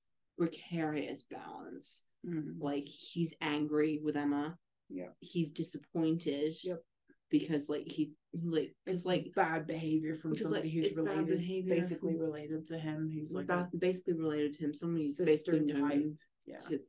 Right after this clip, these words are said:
Speaker 1: like, her whole life. But she's, like, a sister type. She is actually nice in general. Like, he
Speaker 2: Mm.
Speaker 1: knows her to be nice.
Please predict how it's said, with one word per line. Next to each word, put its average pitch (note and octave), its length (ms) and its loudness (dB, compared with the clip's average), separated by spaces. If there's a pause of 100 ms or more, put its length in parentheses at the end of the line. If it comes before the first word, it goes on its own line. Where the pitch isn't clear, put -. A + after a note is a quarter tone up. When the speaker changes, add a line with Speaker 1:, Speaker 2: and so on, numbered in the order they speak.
(160)
Speaker 1:
like, C#3+ 300 -6
her C#3+ 120 -6
whole C#3+ 220 0
life. C3+ 380 -4 (1080)
But E3 120 -6
she's, - 160 -10
like, D3+ 160 -4
a - 20 -2
sister E3+ 380 -4 (160)
type. D#3+ 260 2
She - 440 -2
is F3+ 100 0
actually D#3 400 -8
nice C#3+ 520 -4
in D3+ 200 -4
general. C#3+ 440 -4
Like, - 140 -4
he F3 160 0
Speaker 2:
Mm. D#3 60 2
Speaker 1:
knows C#3+ 260 0
her E3 80 -8
to - 80 -4
be - 200 -4
nice. D#3 500 -10